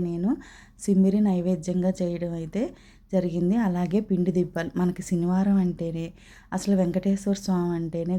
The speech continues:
గుర్తొచ్చేదే పిండి దీపాలండి. ఆ పిండి దీపాలని నేను చాలా చిన్న చిన్నగా ఏడు పిండి ప్రి-, దీపాలు అయితే చేసుకున్నాను అనమాట. ఎందుకంటే మాది దేవుడి గుడి చిన్నదైపోయేసరికి అవి పెట్ట-, కొంచెం పెద్దవి చేసి పెడదామన్నా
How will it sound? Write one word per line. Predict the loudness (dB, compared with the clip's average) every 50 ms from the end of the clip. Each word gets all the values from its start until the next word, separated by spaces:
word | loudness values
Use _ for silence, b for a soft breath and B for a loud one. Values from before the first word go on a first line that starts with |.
| -2
గుర్తొచ్చేదే | -4 -6 -8 -6 -4 -4 -4 -4 -6 -6 -4 0 0 0 2 2
పిండి | 2 4 4 4 2 2
దీపాలండి. | 0 -2 -4 -6 -6 -6 -6 -4 -4 -4 -4 -4 -6 -10 B B B B B B -10
ఆ | -10 -6 -4
పిండి | 0 2 2 2 4
దీపాలని | 4 2 2 2 0 0 0 0 0 -2 -4 -4 -6 -6 B B B B B B B B 2
నేను | 2 4 4 2 0 0 -2
చాలా | -4 -2 -2 -4 -2 -2 0 -2 -2 -2
చిన్న | -4 -4 -4 -4 -4 -4 -4
చిన్నగా | -2 -2 -2 -2 -4 -4 -6 -6 -6 -2 -2
ఏడు | -2 -2 -2 -4 -4
పిండి | -4 -4 -4 -4 -6 -6
ప్రి-, | -10 -10 -8 -6 -6 -2 -2
దీపాలు | -2 -2 -2 -2 -4 -4 -4 -4
అయితే | -4 -2 -2 -2 0 0
చేసుకున్నాను | 0 0 -2 -6 -6 -4 -4 -2 -2 -2 -2 -2
అనమాట. | -2 -2 -2 -4 -4 -4 -2 -2 -2 -2 B B B B B B B B B 4 6
ఎందుకంటే | 6 6 6 4 4 2 2 2 0 0 -2 -2 -4 B B B B B B B 0
మాది | 2 2 4 4 2 0 0 0 2
దేవుడి | 2 4 4 4 4 6 6
గుడి | 4 4 2 2 2
చిన్నదైపోయేసరికి | 2 4 4 4 4 4 2 2 0 -2 -2 -2 -2 -2 -4 -4 -4 -4 -2 -2 0
అవి | 0 -2 -2
పెట్ట-, | -4 -6 -6 -8 _ -10 -8 -8 -4 0
కొంచెం | 2 2 2 2 2 0 0 0
పెద్దవి | -2 0 0 0 0 2
చేసి | 0 0 0 -2 -4
పెడదామన్నా | -4 -4 -2 -2 -2 -2 -2 -2 -2 -2 0 2 2